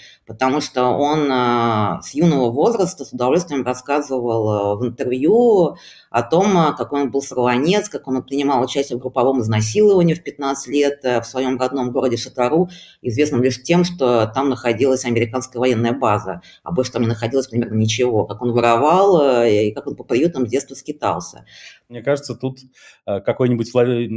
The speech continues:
Speaker 2: известный киновед уровня Владимира Владимировича Путина должен был,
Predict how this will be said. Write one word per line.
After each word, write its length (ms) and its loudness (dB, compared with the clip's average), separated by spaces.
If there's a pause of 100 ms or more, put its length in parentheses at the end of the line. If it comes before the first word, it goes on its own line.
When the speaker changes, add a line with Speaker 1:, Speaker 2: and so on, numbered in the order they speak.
Speaker 2:
известный 380 -2
киновед 480 0
уровня 400 0
Владимира 220 0
Владимировича 260 -2
Путина 380 -4
должен 280 -2
был, 260 -4